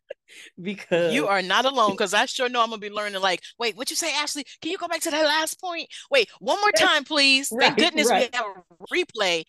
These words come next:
Speaker 2: You
Speaker 1: Listen,
Speaker 2: know what I mean? Like,
Speaker 1: all right,
Speaker 2: goodness.
Speaker 1: right, right. And so I am excited about that. Um, and that's one of the things I, you know, uh, with me working with you on some of my previous projects, like, it, you, you ask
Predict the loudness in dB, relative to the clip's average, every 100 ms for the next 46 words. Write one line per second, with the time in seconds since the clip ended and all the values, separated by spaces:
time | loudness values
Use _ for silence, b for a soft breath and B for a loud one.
0 | -4 2 4 4 2 4 4 2 0 -6
1 | 0 2 2 2 0 0 -8 -10 -8 -2
2 | 0 0 -2 -4 -10 -8 -4 -4 -4 -6
3 | -12 b b b -6 -4 -4 -4 -4 -4
4 | -4 -6 -6 -4 -2 0 -2 -4 -6 -6
5 | -6 -4 -4 -6 -8 -6 -6 -4 -4 -4
6 | -6 -6 -6 -4 -2 -4 0 -2 -2 -6
7 | -4 -4 -4 -2 0 0 -2 b b b
8 | _ _ -2 0 0 -2 -2 -2 -2 -2
9 | -4 -4 -6 -6 -6 -4 -4 -4 -6 -8
10 | -6 -6 -4 -6 -4 -8 -8 -8 -6 -6
11 | -6 -6 -4 -4 -4 -6 -2 -2 -2 -10
12 | -10 -10 -12 -12 -2 0 0 -2 -2 -4